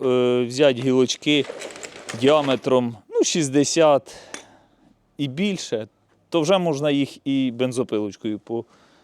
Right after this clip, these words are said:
попиляти, і будуть вам дрова. Так, ну що, починаємо. Отак сім з копійками. А отак шість.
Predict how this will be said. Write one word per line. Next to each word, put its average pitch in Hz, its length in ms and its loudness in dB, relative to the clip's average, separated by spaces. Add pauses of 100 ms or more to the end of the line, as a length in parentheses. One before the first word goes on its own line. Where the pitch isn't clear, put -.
(160)
попиляти, 107 540 -4 (300)
і 120 100 -10
будуть 110 300 -12
вам 110 180 -2
дрова. 107 320 0 (520)
Так, 113 320 2
ну 175 140 0
що, 123 200 0 (160)
починаємо. 156 680 2 (680)
Отак 139 420 2
сім 175 380 -2 (500)
з - 100 -14
копійками. 120 760 0 (1700)
А 120 140 0
отак 160 420 0
шість. - 640 -8